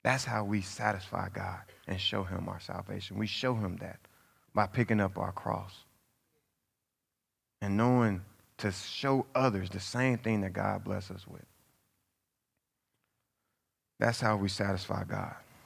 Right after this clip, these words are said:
in our salvation. So, saints, these are the acronym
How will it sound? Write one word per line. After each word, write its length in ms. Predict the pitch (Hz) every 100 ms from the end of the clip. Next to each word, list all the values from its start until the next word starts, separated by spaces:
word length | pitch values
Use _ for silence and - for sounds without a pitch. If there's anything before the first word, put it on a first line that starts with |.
| -
in 140 | 98 98
our 120 | 92
salvation. 640 | - 98 95 92 92 - 92
So, 120 | 98
saints, 580 | 95 104 98 92 - - _ _ _ _ _ _ _ -
these 240 | 110 104
are 260 | 98 95 87 - _ _ _ _ _ _ _ _ _ _
the 80 | -
acronym 640 | 92 104 95 95 95 92